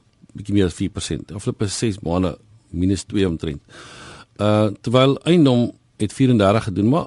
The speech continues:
ek dink jy mens moet na 'n jaar kyk, jy moet na, jy moet na 'n lang termyn kyk. As jy na 'n tien jaar scenario kyk, is daar van die eiendomsfondse wat vir jou vierentwintig persent gemiddeld per jaar sou gegee het. Daar's ook aandele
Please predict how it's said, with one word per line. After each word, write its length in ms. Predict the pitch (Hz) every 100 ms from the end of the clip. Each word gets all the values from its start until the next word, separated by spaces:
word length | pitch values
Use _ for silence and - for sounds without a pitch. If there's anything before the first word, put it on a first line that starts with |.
| -
ek 80 | 120
dink 140 | 202
jy 40 | 175
mens 160 | 143 143
moet 80 | 127
na 100 | 107
'n 40 |
jaar 220 | 95 92 104
kyk, 140 | 117
jy 60 | 113
moet 100 | 117
na, 100 | 123
jy 120 | 117
moet 140 | 135
na 120 | 139
'n 40 | 107
lang 200 | 101 113
termyn 240 | 117 101
kyk. 180 | 95 90
As 120 | 127
jy 80 | 160
na 260 | 156 135 117 - - -
'n 100 | 113 -
tien 220 | - 208 156
jaar 260 | 110 107
scenario 460 | 104 92 82 92 92
kyk, 320 | 80 69 - _
is 80 | 120
daar 140 | 185 165
van 160 | 180
die 80 | 156
eiendomsfondse 600 | 143 160 127 147 139 123
wat 140 | 113
vir 120 | - 110
jou 100 | 101
vierentwintig 560 | 139 131 - 123 110
persent 340 | 120 - 107 -
gemiddeld 460 | - 85 98 117 - -
per 100 | 82
jaar 240 | 76 101
sou 140 | 117 113
gegee 280 | 110 139
het. 120 | 165 - _ - - - _
Daar's 220 | 110 127
ook 200 | 185 180
aandele 520 | 170 175 151 131 127